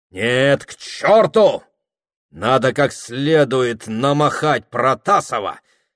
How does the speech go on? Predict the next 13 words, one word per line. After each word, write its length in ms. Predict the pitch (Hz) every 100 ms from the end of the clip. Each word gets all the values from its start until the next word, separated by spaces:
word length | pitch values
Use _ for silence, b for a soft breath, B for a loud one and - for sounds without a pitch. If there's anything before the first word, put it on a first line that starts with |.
| _
и 100 | 143
снова 680 | 143 139 170 190 180 175 180
скрутить 680 | - - 160 143 185 180
всех 500 | - - 160 185 147
в 100 | -
бараний 560 | - 156 165 165 165 160
рог. 480 | 151 151 113 - - _ _ _ _ _ _ _ _ -
Он 180 | 110
великолепно 720 | 110 127 127 151 143 147 147 151
раскусил 500 | - 156 - 151 127
этого 260 | 135 127
коварнейшего 960 | - 151 143 147 120 131 117 131 131 135
узурпатора, 920 | 151 120 147 139 170 170 120 131 110